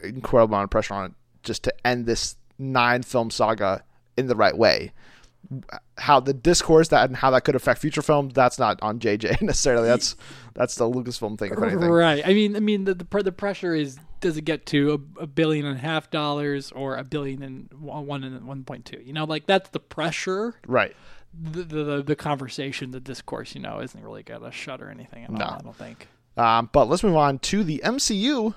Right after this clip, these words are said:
Speaker 1: as according to The Wrap this week, they added Richard Madden,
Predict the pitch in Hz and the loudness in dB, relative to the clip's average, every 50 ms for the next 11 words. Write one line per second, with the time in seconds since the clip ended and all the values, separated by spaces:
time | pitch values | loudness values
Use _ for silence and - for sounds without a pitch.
0 | - - - 131 123 135 - - 165 175 165 - 143 127 120 127 135 175 - - | -6 -4 -4 -4 -2 -2 0 2 2 2 2 2 2 2 4 6 4 4 4 0
1 | 135 - - 135 127 - - - - 123 120 135 151 196 247 - 151 123 120 123 | -2 0 0 0 0 0 -4 -10 -10 -2 2 4 4 4 4 4 4 4 6 4
2 | 123 123 123 - - - - - - - 127 139 180 208 - 302 302 220 - - | 4 2 0 -4 -10 -12 -16 -18 -14 -4 0 0 0 2 0 0 -2 -2 -2 0
3 | 143 156 175 190 180 185 180 180 185 170 | 0 2 4 4 4 2 2 2 0 -2